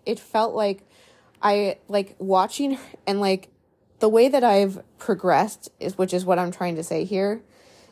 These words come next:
is that now when I watch all of those videos, I still wish that I could, like, make resin pieces like she does. Like, resin has, like, resin paintings that are really pretty. My, one of my friends actually makes those, and I really wish that I could do those.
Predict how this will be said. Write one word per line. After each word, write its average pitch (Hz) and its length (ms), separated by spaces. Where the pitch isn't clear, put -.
is 190 200
that 180 360
now 180 360
when 240 220
I 247 100
watch 185 420
all 180 180
of 180 120
those 175 220
videos, 185 640
I 220 160
still 277 500
wish 185 520
that 180 140
I 175 120
could, 170 380
like, 165 420
make 185 340
resin 175 680
pieces 170 480
like 160 160
she - 180
does. 165 360
Like, 175 160
resin 202 320
has, 180 340
like, 156 260
resin 165 400
paintings 190 540
that 175 160
are 165 140
really 170 280
pretty. 170 540
My, 190 320
one 202 180
of 202 60
my 175 100
friends 180 300
actually 175 340
makes 165 280
those, 160 340
and 196 120
I 196 60
really 208 300
wish 180 320
that 185 120
I 175 120
could 175 240
do 165 160
those. 165 340